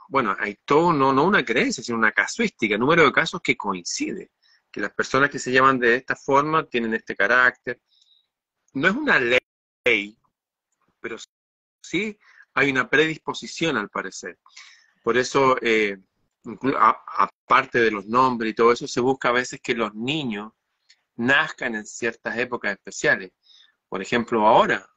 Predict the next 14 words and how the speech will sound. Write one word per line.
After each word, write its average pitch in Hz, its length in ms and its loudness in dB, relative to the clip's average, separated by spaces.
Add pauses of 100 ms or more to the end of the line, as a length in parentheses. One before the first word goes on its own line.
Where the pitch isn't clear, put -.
en, 98 200 -16 (300)
del, 92 300 -10 (800)
de 95 100 -10
febrero 120 480 2
para 147 120 6
adelante 135 340 0
va 120 80 2
a 104 40 -2
ser 117 200 0
el 107 100 -2
año 110 220 0
del 104 120 -2
dragón. 120 540 -2
En 95 200 -12